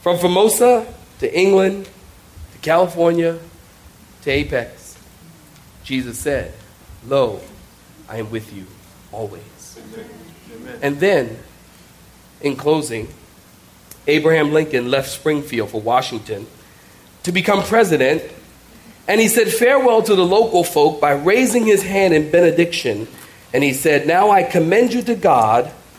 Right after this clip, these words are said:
Speaker 1: who is able to go with me and stay with you."
Speaker 2: Amen.
Speaker 1: Because Jesus is with us always.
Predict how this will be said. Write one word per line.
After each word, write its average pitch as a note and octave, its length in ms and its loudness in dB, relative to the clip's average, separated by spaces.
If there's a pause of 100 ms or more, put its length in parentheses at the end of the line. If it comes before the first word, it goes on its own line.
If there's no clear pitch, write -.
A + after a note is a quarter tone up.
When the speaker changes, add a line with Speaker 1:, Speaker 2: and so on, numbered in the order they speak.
(200)
Speaker 1:
who F#3+ 160 4
is E3+ 120 0
able D#3+ 220 2
to C#3+ 80 0
go F3+ 220 2
with G3 260 -2
me A2+ 400 -4 (840)
and A2 100 -10
stay A2+ 280 -4
with A#2+ 240 -10
you." G#2 220 -8 (560)
Speaker 2:
Amen. C3 220 -16 (460)
Speaker 1:
Because A#2+ 300 -6
Jesus D3+ 640 -6 (100)
is - 380 -10
with A2+ 120 -12
us A#2+ 140 -6
always. B2+ 580 -8